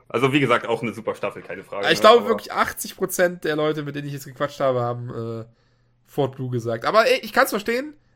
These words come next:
Speaker 2: ne, sehr unterhaltsam. Und man, du hast es ja gerade gesagt, es war wirklich mal was Erfrischendes, es war was ganz anderes, wie Rainer mal, äh, nicht vierundzwanzig sieben in seiner Schanze gehockt hat,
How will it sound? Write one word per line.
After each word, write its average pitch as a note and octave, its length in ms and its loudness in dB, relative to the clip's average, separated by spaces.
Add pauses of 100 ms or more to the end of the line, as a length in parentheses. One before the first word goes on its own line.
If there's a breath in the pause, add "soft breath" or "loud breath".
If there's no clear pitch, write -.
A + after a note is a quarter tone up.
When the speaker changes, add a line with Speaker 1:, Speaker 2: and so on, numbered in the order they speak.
Speaker 2:
ne, F3+ 180 2
sehr G3+ 160 6
unterhaltsam. G#3 560 2 (200 loud breath)
Und A3 100 -2
man, G3+ 220 0
du F#3 100 2
hast G#3+ 140 2
es G#3 80 -4
ja G#3 60 4
gerade G3 160 0
gesagt, G3+ 200 0
es - 120 -6
war F3 180 6
wirklich F#3 260 2
mal E3 60 4
was D3+ 160 4
Erfrischendes, C3 460 -6
es - 40 -12
war D3 80 0
was C#3+ 140 -2
ganz D3+ 160 -2
anderes, F3 460 -2 (300 loud breath)
wie D#3+ 180 0
Rainer E3+ 360 6
mal, D3+ 800 4
äh, - 40 -20 (140 loud breath)
nicht G3+ 180 -6
vierundzwanzig F#3 500 2
sieben F#3 240 -4
in D#3 60 -2
seiner C#3 220 0
Schanze E3 440 -4
gehockt A#2 280 -4
hat, C3 140 -6